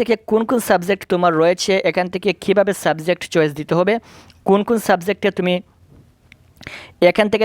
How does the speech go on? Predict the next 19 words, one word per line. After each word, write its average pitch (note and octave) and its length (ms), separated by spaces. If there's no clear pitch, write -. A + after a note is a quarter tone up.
নৈর্বাচনিক E3+ 500
বিষয় F3+ 260
কোনগুলো F3 340
রয়েছে, E3+ 240
চতুর্থ E3 260
বিষয় E3 280
কোনগুলো E3 320
রয়েছে, F3 320
এগুলোর F#3+ 320
মধ্য F#3 140
থেকে G#3 140
কোন F#3 180
কোন G#3 100
সাবজেক্ট E3+ 360
তুমি E3+ 140
চয়েস E3 200
দিবে, D#3 180
এটা F#3+ 180
নিয়ে F#3+ 140